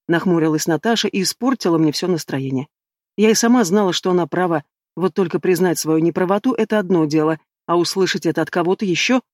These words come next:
другое. Недовольно фыркнув, я пошла на завтрак, где меня уже ждала Лиля, уперев руки в бока. «Мать, ты чё творишь, а?» — начала она с места в карьер.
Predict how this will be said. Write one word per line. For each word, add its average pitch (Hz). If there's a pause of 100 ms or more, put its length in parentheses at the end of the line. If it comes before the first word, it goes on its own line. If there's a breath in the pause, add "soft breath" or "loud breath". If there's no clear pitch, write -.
(140)
другое. 175 (560)
Недовольно 226
фыркнув, 247
я 180
пошла 160
на 143
завтрак, 220
где 170
меня 247
уже 190
ждала 160
Лиля, 233
уперев 170
руки 156
в -
бока. 139 (460)
«Мать, 214
ты 202
чё -
творишь, 247
а?» — 214 (480)
начала 180
она 170
с 156
места 170
в -
карьер. 165